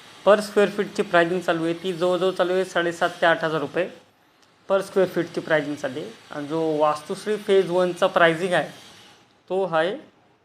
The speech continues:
फिफ्टी लॅक्स रुपीज. So, सगळ्यात हायेस्टवाला मी सांगितलं आहे फिफ्टी लॅख रुपीज. आणि ते ज्या एरियामध्ये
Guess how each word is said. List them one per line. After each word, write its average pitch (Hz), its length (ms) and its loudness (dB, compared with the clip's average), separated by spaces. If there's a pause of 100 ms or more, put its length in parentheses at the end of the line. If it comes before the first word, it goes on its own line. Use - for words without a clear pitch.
(120)
फिफ्टी 233 640 -4
लॅक्स 175 380 2
रुपीज. 151 280 -8 (600)
So, 165 160 -8
सगळ्यात 170 400 0
हायेस्टवाला 170 480 2
मी 175 60 -2
सांगितलं 165 340 -6
आहे 180 100 -10
फिफ्टी 175 320 -4
लॅख 156 180 4
रुपीज. 180 320 -4 (640)
आणि 160 360 -8
ते 170 280 2
ज्या 165 200 2
एरियामध्ये 160 760 0